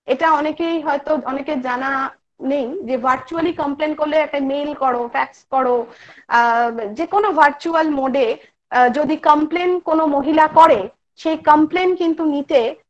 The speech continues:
সবাই কিন্তু বাধ্য। আর একটা হচ্ছে women have the right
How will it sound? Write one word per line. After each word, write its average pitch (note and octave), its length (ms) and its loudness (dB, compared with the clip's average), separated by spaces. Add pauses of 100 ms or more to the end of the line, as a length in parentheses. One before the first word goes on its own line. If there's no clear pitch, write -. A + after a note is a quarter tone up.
সবাই D4 340 0
কিন্তু C#4+ 320 -6
বাধ্য। G#3 540 -2 (1600)
আর D4+ 120 2
একটা G4 220 -2
হচ্ছে F4 220 -2
women E4 380 2
have E4+ 260 -4
the C#4+ 80 4
right C4 300 2